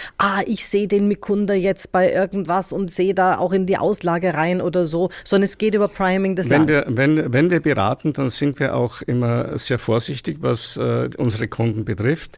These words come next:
Speaker 1: Weil Geheimhaltungsklauseln
Speaker 2: Wir lassen
Speaker 1: und
Speaker 2: uns
Speaker 1: Co.
Speaker 2: nie dabei beobachten.
Speaker 1: Ja.
Speaker 2: Wir schließen die Tür. Ich sag immer bei einer Beratung, äh,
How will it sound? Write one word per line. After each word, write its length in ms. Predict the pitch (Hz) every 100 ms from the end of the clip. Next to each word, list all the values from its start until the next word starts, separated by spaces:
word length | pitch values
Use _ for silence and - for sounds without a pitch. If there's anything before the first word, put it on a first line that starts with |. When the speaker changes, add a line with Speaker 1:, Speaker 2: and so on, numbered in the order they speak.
| -
Speaker 1:
Weil 280 | 180 165 175
Geheimhaltungsklauseln 1000 | 185 165 170 165 156 160 170 156 127 131
Speaker 2:
Wir 60 | 123
lassen 280 | 147 165 151
Speaker 1:
und 60 |
Speaker 2:
uns 200 | 143 -
Speaker 1:
Co. 60 | 139
Speaker 2:
nie 120 | 143
dabei 260 | 139 123 117
beobachten. 680 | 117 110 110 143 - - 147
Speaker 1:
Ja. 60 |
Speaker 2:
Wir 80 | 135
schließen 480 | - 120 143 - 139
die 140 | 123
Tür. 400 | - 120 127 170
Ich 100 | 165
sag 180 | - 107
immer 220 | 151 156
bei 160 | 147 135
einer 180 | 139 139
Beratung, 600 | 131 113 123 - 143 131
äh, 320 | 139 127